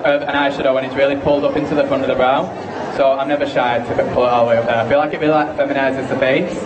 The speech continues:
And even though you're making something a bit more dramatic, it's really just getting rid of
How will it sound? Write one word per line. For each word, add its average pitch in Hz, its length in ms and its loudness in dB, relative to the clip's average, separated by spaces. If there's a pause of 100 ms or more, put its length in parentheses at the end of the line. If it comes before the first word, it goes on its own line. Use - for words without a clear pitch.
(360)
And 147 100 2
even 170 160 2
though 180 80 2
you're 180 140 2
making 170 260 0
something 156 280 0
a 151 40 0
bit 151 160 0
more 143 140 2
dramatic, 143 540 -2 (420)
it's 143 220 -2
really 151 240 2
just 156 160 0 (640)
getting 143 280 -2 (200)
rid 139 160 0
of 127 100 0